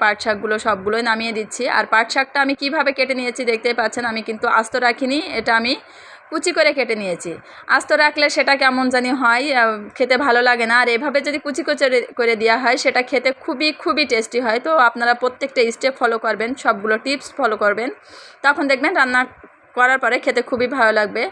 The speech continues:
এ পর্যায়ে আমি ঢাকনা দিয়ে ঢেকে দিয়েছি। তো ঢাকনাটা খুলে মাঝে মাঝে এভাবে এটা উল্টিয়ে দেব। পাট শাক কিন্তু একটু পিছলে পিছলে ভাব হয়, তো এতে কোনো ভয় পাবার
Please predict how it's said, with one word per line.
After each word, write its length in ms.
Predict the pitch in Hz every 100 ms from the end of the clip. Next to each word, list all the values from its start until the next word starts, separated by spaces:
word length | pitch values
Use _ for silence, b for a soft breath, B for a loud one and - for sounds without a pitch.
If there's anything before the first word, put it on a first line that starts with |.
| B B B B 294
এ 20 | 294
পর্যায়ে 280 | 311 320 302
আমি 80 | 311
ঢাকনা 200 | 294 285 277
দিয়ে 100 | 269
ঢেকে 220 | 294 262 262
দিয়েছি। 300 | 254 240 240 254 403
তো 80 | 240 240 233 226 220 - 214
ঢাকনাটা 360 | 233 247 233 240 240
খুলে 200 | 240 233 226
মাঝে 180 | 220 240
মাঝে 160 | 220 226 214
এভাবে 260 | 254 220 233
এটা 140 | 220 226
উল্টিয়ে 240 | 220 220 220
দেব। 120 | 196 233 254
পাট 180 | 226 220 -
শাক 180 | 262 226 220
কিন্তু 220 | 233 220 220
একটু 180 | 226 254 269 - B B B B
পিছলে 400 | 302 320 311 311 311
পিছলে 240 | 285 285 269
ভাব 120 | 269 247
হয়, 160 | 233 277 370 B B B B -
তো 60 | 269 269 262
এতে 140 | 302 294
কোনো 160 | 285 285 285 269 220
ভয় 160 | 269 254
পাবার 200 | 262 254